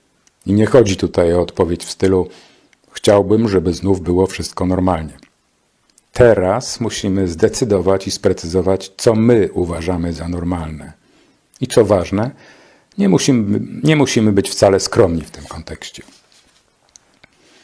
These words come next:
Jesteśmy twórcami i tego nie możemy zapomnieć. Wszechświat nie powstał sam z siebie.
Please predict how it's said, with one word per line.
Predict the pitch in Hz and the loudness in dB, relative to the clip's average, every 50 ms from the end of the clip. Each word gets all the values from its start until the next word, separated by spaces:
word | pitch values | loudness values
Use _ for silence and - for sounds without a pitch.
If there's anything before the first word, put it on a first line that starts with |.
| - - _ _ _ _ _ _ _ _ _ - - _ | -20 -20 _ _ _ _ _ _ _ _ _ -20 -12 _
Jesteśmy | - 104 - 147 - - 139 123 | -6 -4 -2 -2 0 0 0 -2
twórcami | 131 - - 135 127 - - - 131 120 110 107 107 107 117 135 151 165 180 - - - _ _ _ - - _ _ _ _ - | -2 0 0 0 0 2 2 2 4 4 4 2 2 2 0 0 -2 -4 -6 -12 -18 -20 _ _ _ -20 -20 _ _ _ _ -6
i | 113 | -2
tego | - 127 120 131 127 | 0 2 2 4 2
nie | 120 117 | 2 2
możemy | 117 113 110 123 110 110 | 0 0 0 0 0 0
zapomnieć. | 104 113 107 - - 85 73 71 71 73 73 - - - - - _ _ _ _ _ _ _ _ _ _ _ | 0 0 0 0 -2 -4 -4 -6 -12 -14 -16 -18 -18 -18 -20 -20 _ _ _ _ _ _ _ _ _ _ _
Wszechświat | - - - 135 135 - - - 131 120 - - | -2 0 2 2 2 2 0 0 0 0 0 -2
nie | 135 | -2
powstał | 135 - 117 - - - 80 82 | 0 0 0 0 -2 -6 -8 -6
sam | 82 - 80 80 82 | -8 -8 -8 -8 -8
z | - | -8
siebie. | - - - - - - - | -8 -8 -8 -10 -10 -12 -14